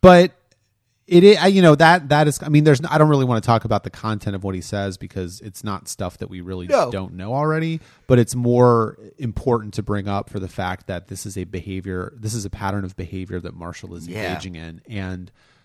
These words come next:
Speaker 2: And
Speaker 1: will
Speaker 2: it's
Speaker 1: it
Speaker 2: not a healthy one.
Speaker 1: and it's not a healthy one, and, and it's just something to keep an eye on, I think.
Speaker 2: Yeah.
Speaker 1: Well, that is it for this episode of Tuning In. If you would like to leave a comment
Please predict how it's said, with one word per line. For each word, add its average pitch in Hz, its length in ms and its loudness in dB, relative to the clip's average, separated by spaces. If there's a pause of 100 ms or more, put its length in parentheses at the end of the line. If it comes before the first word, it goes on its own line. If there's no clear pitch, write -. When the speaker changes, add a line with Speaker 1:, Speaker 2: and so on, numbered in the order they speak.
(140)
Speaker 2:
And 104 80 -8
Speaker 1:
will 104 80 -2
Speaker 2:
it's 107 60 -2
Speaker 1:
it - 20 -2
Speaker 2:
not 160 160 2
a 156 40 -4
healthy 160 360 -6
one. - 100 -20
Speaker 1:
and 123 120 -2
it's 123 100 -2
not 156 160 2
a 104 40 0
healthy 110 340 -2
one, 87 260 -10
and, 87 180 -14
and 95 240 -14
it's 92 240 -16
just 110 160 -8
something 90 300 -10
to 80 80 -16
keep - 220 -16
an 82 80 -14
eye 82 160 -12
on, - 180 -20
I 101 60 -16
think. - 360 -20 (840)
Speaker 2:
Yeah. - 100 -14 (580)
Speaker 1:
Well, 104 100 -6
that 117 180 2
is 107 100 0
it 117 120 0
for 113 100 -6
this 107 180 -6
episode 107 320 -8
of 101 80 -14
Tuning 101 280 -8
In. 117 100 -10
If 165 140 -10
you 113 40 -4
would 98 80 -6
like 92 180 -6
to - 80 -20
leave 95 140 -8
a 87 40 -14
comment 143 520 -8